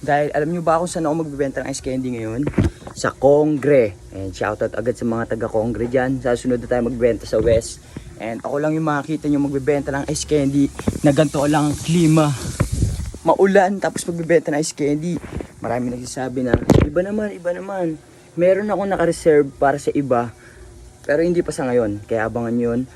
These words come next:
Lagi na rin ako magpo-post at mag-upload sa aking F B page. Ah, sa TikTok, putol na. Saka yung mga picture natin sa F B page na mismo agad.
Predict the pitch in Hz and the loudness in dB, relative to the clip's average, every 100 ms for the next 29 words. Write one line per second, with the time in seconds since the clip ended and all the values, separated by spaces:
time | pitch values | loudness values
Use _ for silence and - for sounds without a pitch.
0 | - 127 127 135 135 135 135 135 131 131 | -10 -2 0 2 2 4 2 4 2 0
1 | 123 131 143 - - - - - - - | 2 2 2 -2 -14 -16 -18 -18 -14 -8
2 | 120 127 123 120 - 127 127 123 - 120 | -2 0 0 0 -2 0 0 -2 -6 -4
3 | 113 120 117 127 120 120 123 123 123 135 | -2 -2 -4 -6 -4 -6 -6 -4 0 0
4 | 139 - - - - 117 131 143 - 147 | -2 -8 -16 -14 -8 -6 -4 -4 -2 0
5 | 143 - 131 135 127 135 139 131 - - | 0 0 -2 2 2 2 0 -4 -10 -20
6 | - - - - - 131 131 127 131 120 | -20 -20 -20 -10 -2 2 2 0 -6 -6
7 | - 127 131 123 131 127 123 117 127 - | -4 -2 -2 -2 -4 -6 -4 -4 -6 -4
8 | 123 117 127 127 117 131 113 120 127 127 | -6 -2 2 2 2 0 0 2 2 0